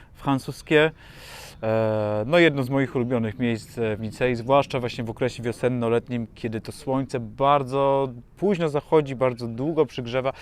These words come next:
No, a potem jak komuś tam się trosz-, troszkę jeszcze, że tak powiem, nie wyczerpią bateryjki, e, na ten taki rozrywkowy mood i nastrój, to można sobie zejść niżej.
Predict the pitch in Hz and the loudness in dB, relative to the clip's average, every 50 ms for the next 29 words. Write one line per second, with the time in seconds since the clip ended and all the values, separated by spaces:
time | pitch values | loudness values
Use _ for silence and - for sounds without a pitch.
0 | - - - - - - - - - - 110 131 185 240 240 - - - 151 - | -16 -16 -14 -14 -14 -16 -18 -18 -12 -8 -6 -4 0 2 2 2 2 0 0 0
1 | 139 120 113 - - - 110 107 104 - - 104 95 - - 98 - 101 - - | 0 -2 -4 -4 -6 -6 -6 -6 -6 -8 -8 -10 -10 -10 -10 -10 -10 -10 -12 -8
2 | 117 117 117 113 - - 147 156 156 - - 165 151 - - 151 135 - - - | -8 -6 -6 -8 -6 -2 0 0 0 2 2 2 2 2 0 -4 -6 -6 -8 -16
3 | - - - - - - - 123 113 139 135 120 - 160 143 143 135 139 147 147 | -16 -16 -16 -16 -18 -16 -10 -2 2 2 2 4 4 4 4 4 4 2 0 -2
4 | 147 139 147 147 143 139 139 156 135 - 143 135 131 135 127 - 139 135 139 135 | -2 0 0 2 2 2 2 2 2 2 2 2 2 0 -2 0 0 0 0 0
5 | 120 - - 135 135 131 135 135 135 131 123 123 123 123 127 127 127 127 127 123 | -2 -4 -4 -4 -2 0 2 2 2 4 4 4 4 4 4 2 2 2 2 0
6 | 123 135 135 135 131 - 131 123 139 131 - 139 139 143 147 - - - - - | 0 -2 -2 -2 -2 -2 -4 -4 -4 -4 -4 -2 -2 -2 -4 -4 -8 -10 -6 -2
7 | 139 143 131 131 151 139 - - - 165 147 139 143 143 147 143 147 143 143 143 | 0 0 2 2 0 0 0 0 2 4 4 4 4 4 4 4 2 0 0 2
8 | 151 156 156 151 143 139 151 - 143 135 131 131 135 131 - - 131 123 120 117 | 4 4 4 4 4 2 0 0 0 2 2 2 0 0 -2 -4 -2 -2 -2 -2
9 | 117 117 110 113 113 104 - 110 107 104 101 104 117 135 135 123 - 131 127 113 | -2 -2 -4 -4 -6 -8 -8 -8 -6 -6 -6 -4 -2 -2 -2 -2 -2 -4 -4 -2
10 | 113 117 117 | 0 0 0